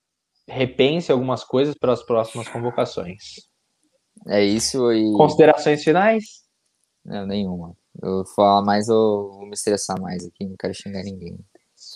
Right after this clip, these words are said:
Speaker 1: Então acho que é isso, galera. Aqui a gente encerra mais um episódio. Não esquece de seguir a gente aqui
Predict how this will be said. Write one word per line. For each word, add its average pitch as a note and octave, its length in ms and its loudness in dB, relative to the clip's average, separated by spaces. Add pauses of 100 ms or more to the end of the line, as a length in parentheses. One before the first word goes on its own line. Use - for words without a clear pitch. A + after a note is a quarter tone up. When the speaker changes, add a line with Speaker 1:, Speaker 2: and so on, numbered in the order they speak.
(140)
Speaker 1:
Então D3 300 4
acho D#3 260 2
que - 80 0
é D3 80 6
isso, A#2+ 260 0
galera. A2+ 460 2
Aqui A2+ 220 -4
a C3 60 2
gente B2+ 300 -6
encerra A#2+ 320 0
mais A#2 200 -2
um A#2 100 -6
episódio. B2+ 720 2 (500)
Não B2 120 -4
esquece B2+ 520 4
de B2 140 -10
seguir A#2+ 360 0
a A#2 80 6
gente A2+ 260 -6
aqui A2+ 360 -2